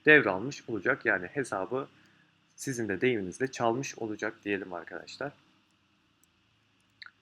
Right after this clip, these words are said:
Bir de böyle bir ş-, e, bu şekilde test yapalım. Gelin isterseniz bir çıkış yapalım. Sign up diyelim.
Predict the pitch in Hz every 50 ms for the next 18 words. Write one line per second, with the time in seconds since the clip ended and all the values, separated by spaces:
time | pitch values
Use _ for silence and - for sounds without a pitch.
0 | _ _ _ _ _ _ _ - - 160 143 139 147 147 147 135 135 131 120 101
1 | 98 - 113 127 113 - _ _ _ _ _ _ _ _ _ _ _ _ _ _
2 | _ _ _ _ _ _ _ _ _ _ _ _ _ _ _ _ _ - - -
3 | - _ - 92 87 90 87 - _ _ _ _ - 135 143 - 156 135 - -
4 | 95 90 90 85 - - _ _ _ _ - 95 87 - - 95 - - 90 -
5 | 131 - - _ _ _ _ _ - 131 120 110 113 113 - - - - 113 104
6 | - - 95 113 131 - - - - _ _ - - _ _ _ - 127 127 -
7 | - - - - 113 - 123 - - - 107 - 101 90 85 - - _ _ _
8 | _ _ _ _ _ _ _ _ _ _ _ _ _ _ _ _ - - _ _
9 | _ _ _ _ _ _ _ _ _ _ _ _ _ _ _ _ _ _ _ _
10 | _ _ _ _ _ _ _ _ _ _ _ _ _ - - - 160 147 131 104
11 | 90 - - - - 147 135 120 131 135